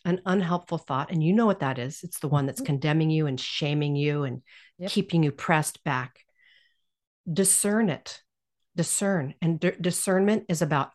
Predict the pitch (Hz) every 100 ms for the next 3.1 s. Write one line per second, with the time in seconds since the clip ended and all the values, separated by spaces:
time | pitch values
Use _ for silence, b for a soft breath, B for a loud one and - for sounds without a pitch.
0 | - 160 175 185 - 196 202 185 - 151
1 | - 165 147 131 127 - 135 95 - _
2 | _ _ _ _ _ _ _ _ _ -
3 | 160